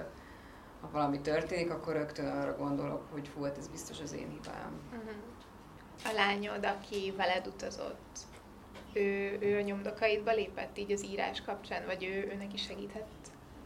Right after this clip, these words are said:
Speaker 2: ez, vagy használta tudatosan a szavakat, a, akár a feldolgozáshoz, akár azóta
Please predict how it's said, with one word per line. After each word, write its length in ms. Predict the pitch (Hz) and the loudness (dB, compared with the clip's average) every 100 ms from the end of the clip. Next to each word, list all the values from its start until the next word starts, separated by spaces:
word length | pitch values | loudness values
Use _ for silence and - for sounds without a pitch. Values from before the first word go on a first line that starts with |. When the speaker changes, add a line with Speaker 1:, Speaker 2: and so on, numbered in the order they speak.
| - - | -12 -6
Speaker 2:
ez, 440 | 180 - - - 196 | -6 -4 -8 -6 -6
vagy 140 | 196 | -2
használta 640 | - - - 202 196 214 | 0 -2 0 2 4 4
tudatosan 1000 | 220 214 180 - 190 - 185 196 202 202 202 - - - - - | 2 2 2 2 2 4 4 2 0 -2 -4 -10 -14 -16 -16 -8
a 60 | 196 | -6
szavakat, 720 | - 185 185 190 - 180 - | 0 0 0 -2 -2 -2 -2
a, 480 | - - - - - | -2 0 0 0 0
akár 260 | 202 190 202 | 6 8 8
a 60 | |
feldolgozáshoz, 920 | 202 202 190 185 185 190 180 185 - 180 | 6 6 6 4 2 4 4 2 -2 -4
akár 300 | 190 202 196 | -2 0 2
azóta 680 | 196 196 190 - 190 196 | 0 -2 -4 2 4 4